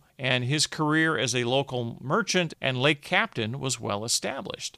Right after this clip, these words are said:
On April ninth, eighteen ninety-one, he married German-born Barbara Schindel. The nineteen hundred federal census indicates that Barbara and Sherman Schoonerman had three daughters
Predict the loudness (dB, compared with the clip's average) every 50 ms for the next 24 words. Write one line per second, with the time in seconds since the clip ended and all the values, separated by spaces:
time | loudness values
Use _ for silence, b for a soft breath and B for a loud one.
0 | _ -2 0 2 2 2 0 0 -2 -2 -2 -2 -2 0 0 2 2 2 2 4
1 | 2 2 0 -2 -4 -6 -6 -6 -6 -6 -4 -2 0 0 0 0 0 -2 -2 -4
2 | -2 0 0 0 0 0 0 0 0 0 2 2 2 2 4 2 2 0 -2 -2
3 | -2 -2 0 0 0 0 0 0 0 0 2 4 4 4 2 2 0 -4 -6 -8
4 | _ _ 2 4 4 4 4 2 2 2 2 2 0 -2 -2 0 0 0 0 0
5 | -2 -6 -8 -10 _ -6 0 2 2 2 2 0 -2 -2 0 2 2 2 0 2
6 | 0 0 -2 -2 -2 2 4 4 4 4 2 0 2 2 2 2 4 4 2 2
7 | 2 0 0 0 0 0 -2 -2 -4 -4 -4 -2 -2 -2 -2 -4 -4 -4 -4 0
8 | 2 4 4 4 4 2 0 0 0 -2 -6 -4 -2 -2 0 0 0 0 -2 -2
9 | -2 0 4 4 6 6 6 4 4 4 4 2 2 0 0 -2 -6 _ -4 0
10 | 2 2 2 2 -2 -4 -2 0 0 2 4 6 6 6 6 4 2 0 -2 0
11 | 0 0 -2 -2